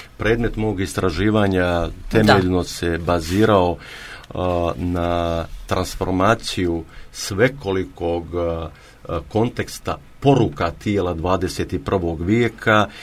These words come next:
Speaker 1: na redefiniciju ontološkog, estetskog, antropološkog,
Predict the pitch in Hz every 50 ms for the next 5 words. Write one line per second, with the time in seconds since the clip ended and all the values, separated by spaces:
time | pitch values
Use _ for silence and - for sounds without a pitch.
0 | - - - 98 95 95 95 98 95 85 92 - - 104 95 98 110 113 - -
1 | - - 92 92 85 85 85 85 - - 107 110 113 110 107 - - - - -
2 | 104 98 95 95 92 - - - - 95 104 107 - - 113 98 - - - -
3 | 101 92 90 87 - - - 87 85 - 92 87 78 - 101 101 104 107 104 -
4 | - - - 98 90 87 85